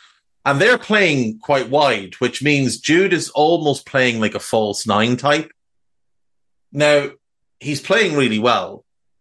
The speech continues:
He's scoring big, important goals for them. And he's turning up in the big moments when they need him. So I think he warrants the hype, but he, he's definitely got, you know, a, basically a free role here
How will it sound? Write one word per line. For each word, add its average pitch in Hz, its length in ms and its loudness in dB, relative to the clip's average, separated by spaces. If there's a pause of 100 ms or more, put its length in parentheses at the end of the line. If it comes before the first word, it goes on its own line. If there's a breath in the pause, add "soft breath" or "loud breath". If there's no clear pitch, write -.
(160)
He's 123 200 -4
scoring 156 760 0 (400)
big, 190 220 2
important 139 580 0
goals 131 420 0
for 92 260 -6
them. - 220 -20 (840)
And 127 360 2
he's 123 220 -2
turning 160 380 0
up 147 200 0
in 120 140 0
the 107 60 -2
big 113 280 -2
moments 113 440 0
when 107 160 0
they 101 160 -4
need 117 260 0
him. - 240 -16 (880)
So 131 500 0
I 143 120 0
think 190 180 0
he 175 120 2
warrants 147 600 2
the - 80 0
hype, 98 320 -4 (920)
but 135 320 0 (360)
he, 139 260 -8
he's 127 220 -6
definitely 175 480 -2
got, 123 380 0 (460)
you 131 100 -10
know, 90 240 -10
a, 113 80 -6
basically 139 580 0
a 107 80 2
free 123 380 0
role 113 420 2
here 98 380 -8